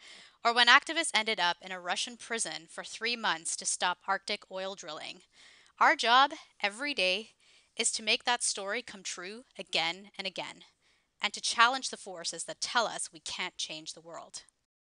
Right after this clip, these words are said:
When we originally talked to the executive directors about this in late twenty thirteen,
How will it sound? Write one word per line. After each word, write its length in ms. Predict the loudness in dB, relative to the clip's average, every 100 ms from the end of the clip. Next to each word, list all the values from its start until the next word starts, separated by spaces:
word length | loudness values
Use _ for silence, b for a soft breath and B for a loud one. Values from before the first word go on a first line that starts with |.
| _ _ _ B B B
When 140 | -12 -4
we 120 | -2
originally 500 | -2 -2 -4 -4 -2
talked 260 | 0 0
to 60 | -2
the 100 | -8
executive 480 | -6 -4 -4 -6 -10
directors 540 | -6 -6 -6 -10 -10
about 300 | -4 -4 -4
this 220 | -6 -6
in 140 | -8 -8
late 180 | -8 -8
twenty 280 | -12 -14
thirteen, 580 | -12 -10 -8 -8 -10 -12